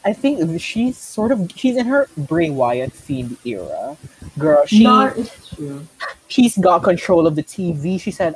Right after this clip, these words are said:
Speaker 1: "Alexa, let me, let me borrow the controls for the arena, 'cause I'm gonna
Speaker 2: It's
Speaker 1: put my face in
Speaker 2: true.
Speaker 1: all of it." But what did you think of it? I personally really liked it. It was different
Speaker 2: This is
Speaker 1: from
Speaker 2: my,
Speaker 1: her.
Speaker 2: this is my favorite episode of Girl From Nowhere, you guys.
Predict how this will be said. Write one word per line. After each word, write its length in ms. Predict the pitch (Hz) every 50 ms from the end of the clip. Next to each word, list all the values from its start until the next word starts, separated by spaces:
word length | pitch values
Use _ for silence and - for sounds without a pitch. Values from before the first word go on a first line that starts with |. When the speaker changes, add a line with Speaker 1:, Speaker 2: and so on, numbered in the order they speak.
| -
Speaker 1:
"Alexa, 840 | 165 165 165 175 165 165 - - - - 156 139 127 131 127 - - - _ - - _ _ -
let 260 | 165 175 175 180 170
me, 380 | 170 170 165 156 147 143 147 - - - _ _ _ _ _ - 233 - - -
let 160 | - - -
me 80 | 180 170
borrow 520 | 151 135 160 151 156 160 160 160 156 147
the 100 | 135 165
controls 600 | - - 160 156 - - - 156 143 139 135 131 -
for 140 | - 147 135
the 100 | 131 120
arena, 580 | 135 135 143 143 127 107 95 98 101 110 110 - -
'cause 280 | - - 120 104 101 110 120 135
I'm 100 | 151 147
gonna 200 | 143 139 135 - -
Speaker 2:
It's 80 | - 180
Speaker 1:
put 180 | - - 135 131
my 100 | 131 131
face 260 | 123 117 127 135 156
in 100 | 156 127 117
Speaker 2:
true. 60 | 113
Speaker 1:
all 140 | 117 117 117
of 160 | 117 107 110
it." 180 | 104 110 123 _ - - _ _ _ _ _ _ _ _ _ -
But 260 | 151 165 160 - -
what 140 | 156 190 220
did 120 | 269 269 294
you 80 | 392
think 220 | 381 294 330 349 370
of 100 | 220 170
it? 100 | 196 -
I 200 | 135 165 208 262
personally 420 | 240 208 - 240 - - 269 - - 143
really 180 | 147 151 147 127
liked 340 | 120 117 107 - _ _ -
it. 160 | - - - - - - - - _ _ _ _ _ _ _ -
It 60 | -
was 120 | 160 180 151
different 360 | 139 127 - - - - -
Speaker 2:
This 140 | 226 262 -
is 80 | 277 -
Speaker 1:
from 120 | 320 359 381
Speaker 2:
my, 60 | 339
Speaker 1:
her. 360 | - - - - 151 160 170 _ - _ _ -
Speaker 2:
this 140 | 214 247 254
is 80 | 262 294
my 240 | 262 294 311 320
favorite 540 | 311 - - 214 190 185 180 196 208 208 208 -
episode 400 | 202 190 - 208 208 - 214 208
of 160 | 214 208 196 180
Girl 240 | - 185 175 170
From 280 | 165 - 185 170 170 160
Nowhere, 320 | 147 139 135 - - 131 131
you 240 | 151 151 147 139 - -
guys. 380 | - - - - 277 - -